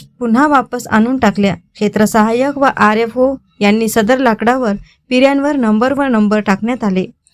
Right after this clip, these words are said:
परंतु आजपर्यंत दोषींवर कारवाई करण्यात आली नाही. झाडे छाटण्याची परवानगी असताना झाडे बुडातून कापल्या गेली. हा सर्व प्रकार संबंधित अधिकाऱ्यांना माहीत असताना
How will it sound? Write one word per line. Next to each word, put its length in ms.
परंतु 460
आजपर्यंत 580
दोषींवर 520
कारवाई 320
करण्यात 420
आली 200
नाही. 260
झाडे 320
छाटण्याची 440
परवानगी 520
असताना 520
झाडे 280
बुडातून 500
कापल्या 360
गेली. 340
हा 120
सर्व 260
प्रकार 400
संबंधित 540
अधिकाऱ्यांना 580
माहीत 300
असताना 480